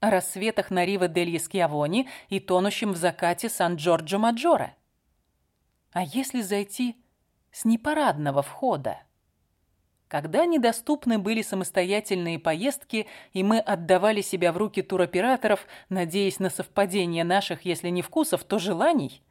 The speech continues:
я мечтала о нескольких днях в квартирке под крышей парижского дома.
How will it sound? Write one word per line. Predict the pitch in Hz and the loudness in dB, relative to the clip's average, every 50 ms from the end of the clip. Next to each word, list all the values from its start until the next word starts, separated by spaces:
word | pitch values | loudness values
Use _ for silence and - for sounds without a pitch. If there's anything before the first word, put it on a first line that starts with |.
| - - - - - - | -18 -16 -16 -16 -10 -6
я | 190 180 277 339 | -2 2 2 4
мечтала | 339 320 311 - - - - 294 311 302 285 269 | 2 2 -2 -4 -6 0 2 4 4 4 4 2
о | - - 208 | 2 0 -2
нескольких | 196 196 233 269 269 - - 220 190 - 208 190 170 151 | -2 0 0 -2 -2 -4 -6 -6 -6 -4 -4 -4 -4 -2
днях | 165 190 202 247 262 - - - _ _ | -2 0 0 0 -2 -2 -6 -18 _ _
в | - - | -20 -12
квартирке | - 180 180 170 170 - - 277 285 254 - 240 | -2 0 0 0 0 0 -2 -2 -2 -2 -4 -6
под | - - 175 - - | -2 -2 -4 -4 -4
крышей | - 233 226 - - 208 | -6 -4 -4 -4 -6 -8
парижского | - - 165 160 175 180 - - - 185 175 180 | -4 -4 -4 -4 -4 -6 -8 -8 -8 -4 -4 -4
дома. | 170 165 160 151 143 127 110 101 87 | -4 -2 -2 -2 -2 -2 -4 -6 -12